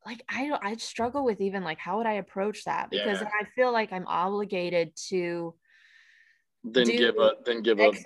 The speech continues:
Speaker 2: a
Speaker 1: amount
Speaker 2: cupcake
Speaker 1: of, like,
Speaker 2: or,
Speaker 1: what, and I'm
Speaker 2: yeah.
Speaker 1: like, how schmoozy, like, I j-, I'm not a schmoozy person. Like, what
Speaker 2: Right.
Speaker 1: you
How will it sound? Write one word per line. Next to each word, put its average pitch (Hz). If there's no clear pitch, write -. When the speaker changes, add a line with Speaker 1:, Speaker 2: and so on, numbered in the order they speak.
Speaker 2:
a 202
Speaker 1:
amount 214
Speaker 2:
cupcake -
Speaker 1:
of, 190
like, 185
Speaker 2:
or, 226
Speaker 1:
what, 196
and 214
I'm 214
Speaker 2:
yeah. -
Speaker 1:
like, 208
how 226
schmoozy, 226
like, 196
I 226
j-, 226
I'm 226
not 233
a -
schmoozy 214
person. 185
Like, 160
what 190
Speaker 2:
Right. 180
Speaker 1:
you 214